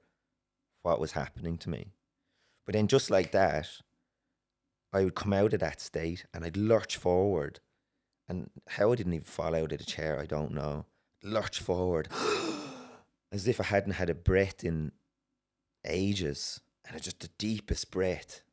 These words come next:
And then I'd be like, "Oh my God, oh my God, oh my God." And it, yeah, it was so scary. And that's when the purging would start. So you had a basin in front of you on the floor. I remember picking the basin up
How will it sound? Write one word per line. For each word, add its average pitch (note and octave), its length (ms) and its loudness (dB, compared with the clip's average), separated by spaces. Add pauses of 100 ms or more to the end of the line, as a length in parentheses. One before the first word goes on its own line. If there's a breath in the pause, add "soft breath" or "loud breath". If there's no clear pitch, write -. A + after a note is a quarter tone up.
(580)
And F2 180 -4
then F#2 140 -2
I'd F#2 80 -4
be - 60 -2
like, - 160 -6
"Oh - 80 -10
my - 80 -8
God, - 200 -10 (280 loud breath)
oh F#2+ 100 -6
my G#2+ 100 2
God, E2+ 260 -8 (220 loud breath)
oh F2 100 -6
my G#2+ 120 -2
God." F2 280 -6 (840 soft breath)
And F#2 340 2 (300)
it, - 240 -10
yeah, G2 160 0
it F#2 100 0
was - 120 -8
so F#2 200 2
scary. E2 240 2
And E2+ 140 0
that's F#2 240 0
when F#2 100 2
the - 60 -2
purging E2 420 2
would F2 100 -4
start. - 380 -8 (360)
So - 160 -8
you E2+ 40 -6
had F#2 80 -2
a E2+ 60 -4
basin E2 520 -2 (200)
in F#2 60 -16
front D#2 280 -4
of - 40 -10
you D#2 60 -2
on D2 80 -4
the D2 60 -8
floor. C#2+ 400 0 (440)
I - 20 -16
remember D#2+ 240 -10
picking F#2 300 -4
the D#2 40 -4
basin D#2 420 -2
up D2 260 -6